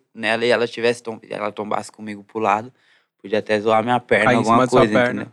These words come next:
Speaker 1: Aí eu fui, pulei da moto.
Speaker 2: Porque quando, quando você tá vindo com ela, você tá dominando ela no freio, ela vai de boas, né?
Speaker 1: Vai de
Speaker 2: Se
Speaker 1: boa.
Speaker 2: ela perder o freio, você,
Speaker 1: Aí já
Speaker 2: ela
Speaker 1: era,
Speaker 2: começa a
Speaker 1: aí,
Speaker 2: raspar.
Speaker 1: é, se ela raspa, aí se ela
Speaker 2: Aí você
Speaker 1: tombar,
Speaker 2: meio
Speaker 1: assim.
Speaker 2: que pulou pra um lado assim e jogou a moto
Speaker 1: Eu
Speaker 2: pro outro.
Speaker 1: joguei a moto,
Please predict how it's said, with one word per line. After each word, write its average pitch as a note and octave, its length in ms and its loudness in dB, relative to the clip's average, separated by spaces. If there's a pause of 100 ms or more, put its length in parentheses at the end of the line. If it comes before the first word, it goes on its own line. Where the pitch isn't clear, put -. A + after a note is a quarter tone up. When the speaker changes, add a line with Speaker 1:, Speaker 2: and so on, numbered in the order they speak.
Speaker 1:
Aí F#2 120 -6
eu G2 80 2
fui, A2 400 -4
pulei G#2 240 2
da G#2+ 140 0
moto. G2 340 -8 (360)
Speaker 2:
Porque - 160 0
quando, D#3+ 280 4
quando D#3+ 220 2
você E3+ 80 -12
tá D#3+ 120 2
vindo D3+ 220 -4
com D3+ 100 -8
ela, C#3+ 100 -2
você C#3 80 -16
tá - 60 -6
dominando C#3 380 -2
ela C3 140 -2
no B2 100 -10
freio, E3 260 -2
ela B2+ 140 2
vai C3+ 160 2
de C#3 100 -8
boas, D#3 280 2
né? C3 80 -4
Speaker 1:
Vai G2 160 4
de F#2+ 60 -8
Speaker 2:
Se G#2+ 60 -6
Speaker 1:
boa. B2+ 200 2
Speaker 2:
ela D3+ 120 6
perder D3+ 280 4
o D#3 80 6
freio, E3+ 440 4
você, B2+ 140 -2
Speaker 1:
Aí F#2+ 180 -4
já F#2 80 -8
Speaker 2:
ela D3+ 200 4
Speaker 1:
era, C3+ 220 4
Speaker 2:
começa A2+ 160 4
a G#2 40 2
Speaker 1:
aí, G#2+ 60 4
Speaker 2:
raspar. - 360 -2
Speaker 1:
é, G2 240 0
se - 180 -10
ela G#2 340 4
raspa, A2 300 0
aí G#2+ 100 -4
se A#2 100 -4
ela A2+ 260 0 (600)
Speaker 2:
Aí A2+ 120 4
você F#3+ 120 4
Speaker 1:
tombar, F3+ 60 6
Speaker 2:
meio F#3 100 8
Speaker 1:
assim. F#3 80 -2
Speaker 2:
que G3+ 180 6 (260)
pulou F#3 280 4
pra G#3+ 120 -10
um G3+ 40 -4
lado F#3+ 160 4
assim F#3+ 260 0
e G#3+ 60 -2
jogou G#3 220 2
a G3+ 40 4
moto F#3+ 160 2
Speaker 1:
Eu A2 60 -2
Speaker 2:
pro F#3+ 80 6
outro. F3 160 6
Speaker 1:
joguei G#2+ 160 2
a A2 100 2
moto, G#2 420 0